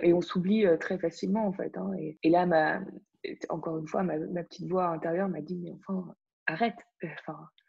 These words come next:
<laughs> sors de ce schéma-là et, et, euh, réexprime-toi. Enfin, sinon, tu, tu vas mettre, euh, tout ce que t'as appris pendant cinq mois de ton arrêt, euh, tu mets tout de côté juste parce que tu penses être redevable de quoi que ce soit. » Donc, euh, voilà. C'est,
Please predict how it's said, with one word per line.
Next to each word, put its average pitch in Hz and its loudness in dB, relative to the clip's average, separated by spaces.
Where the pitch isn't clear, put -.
<laughs> - -6
sors 202 4
de 180 2
ce 175 0
schéma-là 190 4
et, 170 4
et, 170 4
euh, 151 4
réexprime-toi. 180 4
Enfin, 196 0
sinon, 202 2
tu, 185 0
tu - -8
vas 170 4
mettre, 185 2
euh, - -2
tout 226 4
ce - 0
que 214 4
t'as 170 6
appris 160 4
pendant 180 -2
cinq 160 -6
mois 196 4
de 185 0
ton 160 -6
arrêt, 196 0
euh, 165 -2
tu - -10
mets 160 -8
tout - -14
de 185 -14
côté 208 -2
juste 196 -6
parce - -10
que - -6
tu - -6
penses 208 -8
être - -14
redevable 180 -4
de 185 -8
quoi - -8
que - -16
ce - -12
soit. » - -10
Donc, 170 -12
euh, - -12
voilà. 147 -10
C'est, - -6